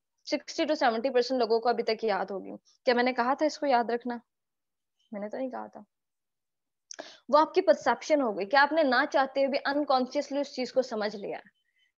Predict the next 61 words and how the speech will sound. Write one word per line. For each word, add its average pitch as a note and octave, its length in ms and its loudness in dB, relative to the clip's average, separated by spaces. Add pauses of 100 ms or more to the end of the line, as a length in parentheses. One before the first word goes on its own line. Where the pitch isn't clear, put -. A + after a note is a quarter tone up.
(160)
ये C4 120 6
होती C4+ 240 2
है C#4+ 60 4
परसेप्शन। - 560 -6 (300)
अब E4+ 100 2
उस G4 100 4
बच्चे C4 280 4
को F#4+ 100 -4
नहीं G#4+ 140 0
पता C4+ 240 4
आप A#3 200 4
ही C4+ 80 0
क्या B3 160 4
होता G#3 240 6
है, A#3 60 4
उस B3+ 80 -2
बच्चे C4+ 260 6
को F#4+ 80 0
नहीं G#4 120 0
पता F4 220 4
सिस्टर C#4 400 2
क्या A3 160 2
होता G3 220 2
है, C#4+ 60 4
उस C4+ 60 -4
बच्चे C#4+ 220 4
को F4+ 120 0
कुछ C#4+ 300 -4
भी F4+ 140 4
नहीं F#4+ 120 0
पता, A#3 340 -4 (360)
मगर A#3 180 4
मैं C4 120 0
फिर B3 120 0
उसको A3 220 0
रोज C4+ 160 6
का, C4 180 -2 (220)
का B3 120 6
कलमा A#3 280 0
सुना B3 240 0
रही G3+ 140 -2
हूँ, A3+ 120 -14 (380)
"Baby, A#3 280 4
I A3+ 120 2
am A3+ 60 -2
your A3 220 -2
sister, C#4+ 340 -4
baby, G#3 320 -4
I B3+ 80 -4
am C4 80 -4
your C4+ 200 -4
sister, C4+ 280 -2
baby, G3+ 340 -4
I A3+ 80 -4
am A#3+ 80 -4
your C4+ 200 -2
sister।" B3 260 -8 (580)
तो F4 260 6
आप A#3+ 340 4
ये C#4+ 160 2
देखें B3 340 2